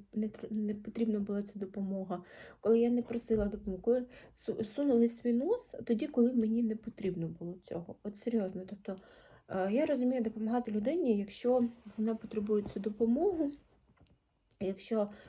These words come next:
вона просить про допомогу, або якщо ти хочеш вже допомогти людині, то, е, ну, принаймні розраховуй діапазон, е, цієї допомоги.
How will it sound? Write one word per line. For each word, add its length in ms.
вона 160
просить 420
про 140
допомогу, 680
або 380
якщо 260
ти 120
хочеш 540
вже 200
допомогти 680
людині, 380
то, 220
е, 160
ну, 280
принаймні 720
розраховуй 560
діапазон, 760
е, 340
цієї 280
допомоги. 580